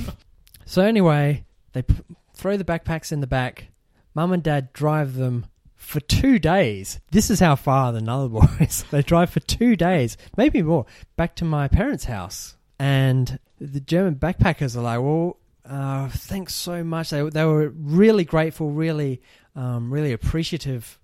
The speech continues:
of everything that Mum and Dad had done. And they were like,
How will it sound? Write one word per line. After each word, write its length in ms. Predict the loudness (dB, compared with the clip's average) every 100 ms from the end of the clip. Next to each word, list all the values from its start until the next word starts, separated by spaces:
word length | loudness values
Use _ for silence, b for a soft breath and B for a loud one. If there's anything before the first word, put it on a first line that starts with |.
| -10
of 140 | -4
everything 380 | -2 -2 -4 -6
that 160 | -6 -10 _
Mum 220 | -4 -2 0
and 100 | 0
Dad 220 | 0 0
had 200 | -2 -2
done. 380 | 0 2 2 0 _ b b b
And 160 | -6 -2
they 80 | 2
were 140 | 2
like, 260 | 0 -2